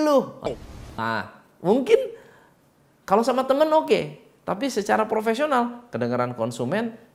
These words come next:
"Ini gimana sih nih?" Atau kedengeran karyawan lain, "Kok nggak sopan ya?" Apalagi ada yang, "Woi, bajingan, mana aja lu?" Waduh, kayaknya nggak oke. Jadi, be respectful.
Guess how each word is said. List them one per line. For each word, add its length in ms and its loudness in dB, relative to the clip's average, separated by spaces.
"Ini 80 -6
gimana 480 -10
sih 80 -6
nih?" 320 -8
Atau 320 -2
kedengeran 400 6
karyawan 480 4
lain, 240 2
"Kok 80 -8
nggak 160 -6
sopan 320 -4
ya?" 320 -2
Apalagi 400 -2
ada 240 0
yang, 240 0
"Woi, 240 4
bajingan, 800 2
mana 500 4
aja 320 2
lu?" 460 4
Waduh, 260 -2
kayaknya 340 -4
nggak 140 -6
oke. 160 -18
Jadi, 320 2
be 480 -2
respectful. 1400 -4